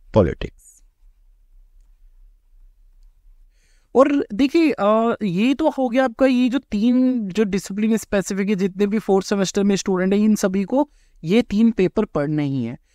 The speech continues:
उसके बाद देखिए, ये जो आपका जो दूसरा सेक्शन है, जीई का जो पेपर होता है, जनरल इलेक्टिव, ये आप कोई सा भी ऑप्ट कर सकते हैं। जैसे पॉलिटिकल साइंस भी ऑफर करता है, तो हिंदी, हिंदी भी ऑफर करता है, हिस्ट्री भी ऑफर करता है, वो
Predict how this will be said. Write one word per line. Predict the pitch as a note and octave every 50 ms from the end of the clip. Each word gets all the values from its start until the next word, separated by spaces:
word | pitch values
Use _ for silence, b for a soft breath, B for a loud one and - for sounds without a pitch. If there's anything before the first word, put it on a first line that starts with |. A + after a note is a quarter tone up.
| _ _ _ _ -
उसके | B3+ - - F4+ D#4+
बाद | C#4+ E4 D#4+
देखिए, | C#4 E4+ D4+ - F#4 F4 F4 - -
ये | G#3 G3+ G3+ A3 B3 C#4 D4+
जो | C4 D#4+
आपका | D#4+ - G#3+ A3+ A3 - - C4
जो | A3+ C4 C4 - - F3
दूसरा | E3 F#3+ F#3 - B3 B3+
सेक्शन | A#3+ - A3 F#3+ - - G#3+ G#3+
है, | A3 G#3+
जीई | F3+ D#3+ E3+ F#3 G3+ G#3+ A3
का | G3+ A#3 A3+
जो | G3 A3 G#3+
पेपर | - - D3+ D3+ D3 F#3+ F#3
होता | E3+ D#3+ D3 E3
है, | D3+ C#3+ C3+
जनरल | D3+ C3+ D#3+ D#3 E3+ F#3+ G3 F#3+ F3
इलेक्टिव, | E3 D#3+ C#3+ - _ - D3 - _ _ _ _ _ _ -
ये | F3 F#3 C4+
आप | D#4+ D#4+ D#4+ D#4 - E4 D#4 C#4 _ _ _ _ _ _ _ _ -
कोई | A#3 C4 C#4+ C#4
सा | - D#4 D4
भी | B3+ D4+
ऑप्ट | D#4 - G3 G3 F#3+ - -
कर | - F#3
सकते | D#3+ - E3 D#3+ - F#3
हैं। | F#3
जैसे | G#3 G3+ A#3
पॉलिटिकल | A3 - A3 G3+ F#3+ G3 F#3+ A#3+ B3 B3+ A#3+
साइंस | - - G#3+ F#3+ G3+ A3+ A3+ G#3
भी | G#3 B3
ऑफर | B3+ - F#3 F3+ D#3+ - G3+ F#3
करता | F3 E3+ D3+ C#3 C3 C#3 C3
है, | C3 C3+ - _ _ _ _ _ _ _ -
तो | F#3 G3 F#3+
हिंदी, | D#3+ F#3 G#3 G3+ G#3 F#3+ A3+ A3 A3 A3 G#3+ G#3 F3+ -
हिंदी | F#3+ G3+ G3+ G3 G#3+
भी | F#3 G#3+
ऑफर | G#3 G3 F3 - G3+ F#3
करता | G3+ G3 F3+ G3 G3
है, | G3+
हिस्ट्री | F#3+ G3 G3 E3+ - - G#3 A3
भी | G3+ G#3 A3
ऑफर | G#3+ G3+ F#3+ - G#3 G3
करता | F#3 G3 F#3+ F#3 G3
है, | F#3+ - _ _ _ _ _ _ -
वो | G#3+ C#4 D#4 D#4+ D#4+ -